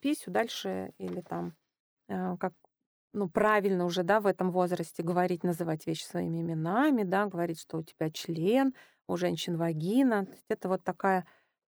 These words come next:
а, ну, просто чтобы ребёнок понимал, что всё называть своими именами, это не таинство какое-то, это просто половые органы, да, к которым нужно относиться с уважением.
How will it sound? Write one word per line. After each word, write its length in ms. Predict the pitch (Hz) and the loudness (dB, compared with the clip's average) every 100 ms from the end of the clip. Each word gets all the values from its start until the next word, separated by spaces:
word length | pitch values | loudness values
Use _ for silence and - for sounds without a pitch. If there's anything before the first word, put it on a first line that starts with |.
| - | -10
а, 440 | 214 180 180 175 180 180 - | -6 -4 -4 -6 -6 -6 2
ну, 100 | 330 | 4
просто 300 | 320 359 - | 6 4 2
чтобы 240 | - 220 | -4 0
ребёнок 240 | 240 302 - | 4 4 6
понимал, 180 | 247 | 4
что 220 | 233 - 185 | 4 0 -10
всё 300 | - 320 370 | 2 4 6
называть 360 | 247 196 254 | 4 4 2
своими 280 | 269 226 220 | 2 0 2
именами, 480 | 220 220 277 403 254 | 2 2 4 6 4
это 160 | 208 - | 2 0
не 140 | 202 | 0
таинство 440 | 208 247 330 - 214 | 2 2 2 0 -4
какое-то, 520 | - 196 208 202 - | -4 0 0 0 -4
это 140 | 185 | -6
просто 640 | 170 214 262 - - 196 190 _ _ - | -4 -2 -2 -2 -2 -2 -4 _ _ -4
половые 360 | 196 196 208 190 | 0 2 4 2
органы, 540 | 196 277 240 214 196 | 2 2 2 2 2
да, 160 | 185 220 | 0 -2
к 40 | |
которым 420 | - - 226 196 | -4 -2 0 0
нужно 260 | 202 214 180 | 0 -2 -4
относиться 560 | 175 180 - 240 - | -2 -4 -4 -14 -16
с 100 | 185 | -6
уважением. 640 | 220 226 170 165 165 180 | 0 0 0 -4 -8 -8